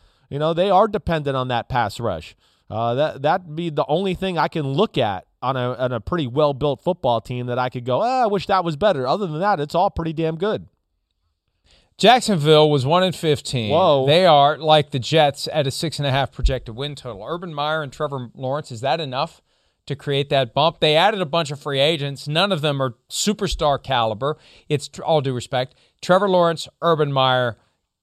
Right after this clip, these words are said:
Speaker 2: Does that allow you to say this team can be good enough to get close to six wins or maybe get more?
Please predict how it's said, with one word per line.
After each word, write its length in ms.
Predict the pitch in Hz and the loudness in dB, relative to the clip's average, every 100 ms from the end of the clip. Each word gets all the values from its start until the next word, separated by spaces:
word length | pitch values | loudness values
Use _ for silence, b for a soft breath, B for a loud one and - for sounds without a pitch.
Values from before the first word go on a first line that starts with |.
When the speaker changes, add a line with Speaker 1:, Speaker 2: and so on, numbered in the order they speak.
| - | -4
Speaker 2:
Does 200 | 170 123 | -4 4
that 320 | 170 175 - _ - | 4 4 2 _ -4
allow 380 | 156 139 135 135 | 2 4 4 2
you 400 | 123 117 117 95 _ _ _ _ | 0 -4 -6 -8 _ _ _ _
to 100 | 147 | -6
say 580 | 135 - 143 123 113 92 _ _ _ _ _ - | -4 0 2 0 -4 -10 _ _ _ _ _ -4
this 200 | 143 - | -4 -2
team 280 | 151 131 | -4 -4
can 220 | 117 127 113 | -4 -8 -4
be 380 | 131 120 107 _ _ _ - | -2 -2 -4 _ _ _ -2
good 200 | 123 185 | 2 4
enough 380 | 165 151 131 - | 4 2 2 -2
to 100 | 160 | -4
get 300 | 135 139 - | -2 -2 -4
close 360 | - 170 156 - | -2 2 2 0
to 120 | - | -6
six 420 | 131 - 147 - | -6 -6 -6 -8
wins 360 | 143 135 127 120 | -6 -4 -4 -6
or 160 | 139 135 | -6 -4
maybe 320 | 135 127 123 | -4 -4 -4
get 180 | 120 113 | -6 -8
more? 340 | 123 87 - | -12 -14 -18